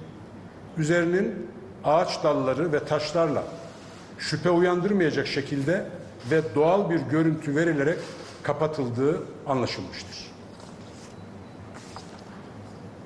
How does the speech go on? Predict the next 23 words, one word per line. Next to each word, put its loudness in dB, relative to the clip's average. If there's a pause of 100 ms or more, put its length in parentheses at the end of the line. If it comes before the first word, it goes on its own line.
(240)
Daha 4
önce 4
aranılan 4
tüm 2
bölgelerin 2 (640)
yeniden 4
aranması 2
çalışmamız 0
kapsamında 2 (520)
Eğer 6
Tutmaz 2
Deresi'nin 2
bu 2
bölgesi 2
yeniden 4
aranmış 2 (580)
ve 6
uzman 2
jandarma 4
Jack 0 (240)
ve 4
jöh 4 (120)
ekiplerimizce 0